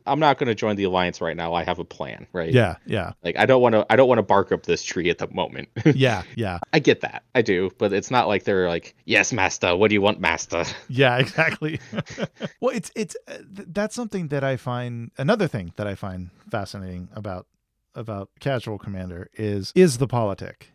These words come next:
Speaker 2: is the,
Speaker 1: Mm-hmm.
Speaker 2: is the trying, is the politics of it all, and trying to figure out the best way to, to make deals.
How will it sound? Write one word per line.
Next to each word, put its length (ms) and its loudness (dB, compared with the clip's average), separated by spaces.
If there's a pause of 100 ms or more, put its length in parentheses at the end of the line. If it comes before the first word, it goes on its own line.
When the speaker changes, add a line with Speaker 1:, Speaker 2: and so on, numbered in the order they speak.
(120)
Speaker 2:
is 340 -2
the, 340 -4
Speaker 1:
Mm-hmm. 120 -8
Speaker 2:
is 220 -6
the 500 -6 (320)
trying, 400 -8
is 180 -6
the 80 -8
politics 520 -6
of 120 -10
it 60 -8
all, 340 -8
and 220 -2
trying 480 -4
to 760 -6
figure 360 0
out 280 0
the 160 -6
best 360 2
way 120 2
to, 160 -4 (220)
to 100 -6
make 360 -6
deals. 520 -4